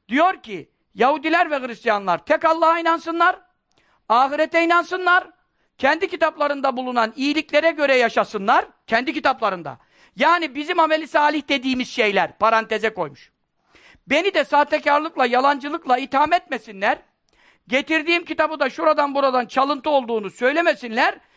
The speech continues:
dolayısıyla bu takdirde onlar da cennete giderler demiş oluyor Peygamberimiz.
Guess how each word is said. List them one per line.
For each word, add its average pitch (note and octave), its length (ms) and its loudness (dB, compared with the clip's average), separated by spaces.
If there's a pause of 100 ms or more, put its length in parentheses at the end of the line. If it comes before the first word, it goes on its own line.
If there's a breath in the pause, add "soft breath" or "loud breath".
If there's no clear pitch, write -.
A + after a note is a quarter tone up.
(260 soft breath)
dolayısıyla E4 680 0
bu G4 100 -6
takdirde B3+ 500 -2
onlar C4+ 560 2
da F4 120 2
cennete C#4 480 -2
giderler C#4+ 720 0
demiş D#4+ 320 -2
oluyor D#4+ 360 2
Peygamberimiz. G3 680 -2